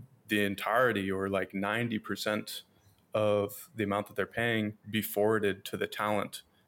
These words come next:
who is actually doing the audit, right? So I think all these new models and stuff like the Cantina and stuff like that are going to be addressing this and basically making sure that the clients are actually getting a lot more,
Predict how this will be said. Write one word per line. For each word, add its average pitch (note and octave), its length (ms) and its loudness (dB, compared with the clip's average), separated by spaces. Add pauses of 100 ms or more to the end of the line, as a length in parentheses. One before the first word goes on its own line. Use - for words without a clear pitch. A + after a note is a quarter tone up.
(100)
who G#2+ 200 2
is G2 340 0 (280)
actually G#2 360 -4
doing F#2+ 260 0
the E2+ 80 -6
audit, F#2+ 420 -2
right? G2 220 0
So G2 180 0
I G2+ 60 4
think A#2 240 -2 (560)
all B2 200 4
these B2+ 220 2
new A#2+ 100 2
models G2 760 0 (420)
and G2 320 0
stuff - 220 -2
like G2 160 -2
the F2 80 -4
Cantina A2+ 760 2 (280)
and G2 140 0
stuff A#2 280 0
like G#2+ 200 0
that A#2+ 360 2
are G#2+ 360 6
going A2 180 4
to A2+ 60 2
be G#2 100 4
addressing G2+ 480 2
this G2 360 0 (200)
and G2 380 0 (920)
basically D#3 320 2
making A2+ 360 2
sure A2 180 2
that G#2 160 0
the G2 80 -4
clients G#2+ 480 0
are G2+ 60 4
actually G2+ 340 2
getting G2 260 2
a F#2+ 80 2
lot G2 260 2
more, G2+ 640 2